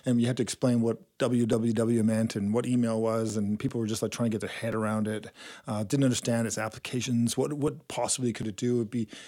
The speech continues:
you know, but how it's changed media, newspapers, all these things, it's, it's that disruptive, I think, i-, for the future of many industries, especially creative industries. You can actually write, make a s-, write a script, uh, Seinfeld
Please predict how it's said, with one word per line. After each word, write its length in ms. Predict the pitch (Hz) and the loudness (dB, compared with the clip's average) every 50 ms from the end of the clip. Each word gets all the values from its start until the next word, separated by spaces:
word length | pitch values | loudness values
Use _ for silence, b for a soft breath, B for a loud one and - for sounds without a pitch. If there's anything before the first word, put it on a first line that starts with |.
| B B | B B
you 100 | B 160 | B -2
know, 20 | 123 | 0
but 120 | 104 123 | 0 0
how 240 | - - 147 151 143 | 0 2 4 4 4
it's 120 | 131 - | 4 2
changed 380 | - - - 160 147 139 117 113 | 2 2 4 6 6 6 4 4
media, 340 | 120 147 185 175 139 113 104 | 4 6 6 6 6 4 4
newspapers, 600 | 107 135 185 - - - 117 - - 107 101 110 | 4 4 4 4 2 0 0 0 0 -2 0 2
all 160 | 131 160 165 | 2 4 4
these 180 | 143 131 - - | 4 2 2 2
things, 320 | 131 120 113 110 - - | 2 2 2 2 0 -2
it's, 320 | - 131 113 - - - - - | -6 -8 -8 -6 -8 -8 -6 -4
it's 180 | - 135 - - - | -6 -4 -4 -6 -4
that 320 | 139 117 151 147 156 - - | 0 2 4 4 4 2 2
disruptive, 480 | 139 - - 135 127 - - 107 98 | -2 -2 0 0 0 0 -2 -4 -4
I 100 | 104 101 | -4 -4
think, 280 | 98 - 110 107 110 - - | -4 -4 -6 -6 -6 -6 -8
i-, 220 | 123 117 - 131 | -8 -8 -8 -8
for 160 | - - 120 | -6 -4 -2
the 140 | 107 107 104 | -2 -2 -2
future 460 | - - - 131 - - 98 95 95 | -2 -2 -4 -2 -2 -2 -4 -4 -4
of 180 | 92 - - - - | -6 -8 -10 -10 -6
many 440 | 107 104 117 123 139 156 147 131 120 | -2 2 4 4 4 6 6 4 4
industries, 380 | 135 147 139 - - 92 92 | 4 2 0 -2 -4 -6 -6
especially 380 | 98 95 - - 170 - - 110 | -8 -4 -2 0 0 0 0 -4
creative 500 | - - - 113 107 127 165 170 117 101 | -2 -2 0 2 4 4 4 4 4 2
industries. 340 | 98 - 123 - - - - B B B B B | 0 -2 -4 -4 -6 -6 -8 B B B B B
You 120 | 226 233 | 2 4
can 80 | 320 285 | 4 4
actually 160 | 233 - 165 | 4 6 6
write, 300 | 151 139 143 139 139 B B B B B B | 6 6 6 4 2 B B B B B B
make 200 | 139 185 185 - | 4 4 4 4
a 20 | |
s-, 240 | 233 - - - - - 190 208 | 2 2 0 0 -2 -4 -8 -8
write 340 | 170 165 175 147 170 190 208 | -6 -4 0 4 4 4 4
a 60 | 226 | 4
script, 560 | - - - - - 233 220 - - - - - B B B B B B | 2 0 0 4 4 4 4 4 0 -12 -14 -14 B B B B B B
uh, 240 | 147 143 139 135 135 | 4 6 8 8 6
Seinfeld 360 | 131 - - 160 202 208 127 | 6 6 6 6 6 6 6